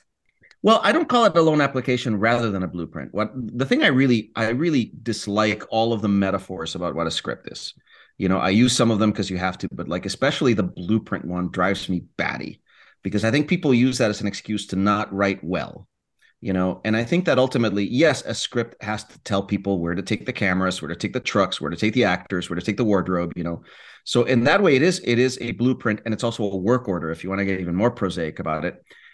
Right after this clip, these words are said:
It's also a loan application in that what is on that page has to convince somebody to give you, you know, anywhere from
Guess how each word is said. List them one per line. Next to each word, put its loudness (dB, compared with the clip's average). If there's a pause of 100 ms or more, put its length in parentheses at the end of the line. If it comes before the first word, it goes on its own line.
(140)
It's 0
also 4
a 8
loan 8
application 0
in -2
that -2 (300)
what 2
is 2
on 0
that -4
page -2
has -8
to -12
convince -2
somebody 0
to -6
give 0
you, 0
you -4
know, -2
anywhere 2
from -2